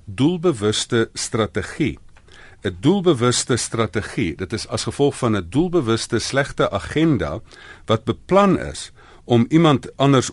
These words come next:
oorlog te w-, eh, te, te loods teen 'n persoon, of dit nou in woorde is, op watter manier. Soveel so, dat jy daardie persoon in 'n wen-verloor satu-, f-, situasie wil, eh, wil indwing,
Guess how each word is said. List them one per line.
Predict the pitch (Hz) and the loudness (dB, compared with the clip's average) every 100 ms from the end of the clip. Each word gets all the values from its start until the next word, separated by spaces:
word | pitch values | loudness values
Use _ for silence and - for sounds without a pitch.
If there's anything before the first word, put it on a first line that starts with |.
| - | 2
oorlog | 151 139 123 - | 4 4 2 2
te | 123 | 0
w-, | 90 101 | 0 -4
eh, | 113 107 92 | 0 0 0
te, | 123 104 | 0 0
te | - | 0
loods | 98 110 117 - | 0 2 2 -2
teen | - 120 | 0 2
'n | 113 | 0
persoon, | - 104 - 117 104 95 - - | -2 -6 0 2 2 -2 -8 -8
of | 117 110 | -4 0
dit | 110 | 0
nou | 107 | 2
in | 101 85 | 0 0
woorde | 98 110 104 101 | 2 2 2 0
is, | 98 | 0
op | 101 80 | -4 -2
watter | 95 - 101 | -2 0 -2
manier. | 87 78 65 - - - - | -2 -4 -8 -16 -20 -20 -10
Soveel | - - 226 226 190 | -4 0 0 2 2
so, | - - 107 95 113 - - | 2 0 0 0 -2 -12 -20
dat | - 117 110 - | -2 0 0 0
jy | 110 127 | 2 2
daardie | 110 104 120 | 4 4 4
persoon | 123 123 - 147 | 0 -2 2 2
in | 123 | 4
'n | 113 | 2
wen-verloor | 90 113 127 127 101 120 139 | 2 2 2 0 2 4 2
satu-, | - 110 107 - 107 | 2 2 0 0 -4
f-, | 80 - 110 | -4 -10 -8
situasie | 110 131 117 107 98 110 117 | -4 -2 2 4 4 2 0
wil, | 98 98 90 | 0 -4 -4
eh, | 101 | -6
wil | 90 92 - | -4 -4 -2
indwing, | 151 165 98 92 104 | 0 0 0 -2 -2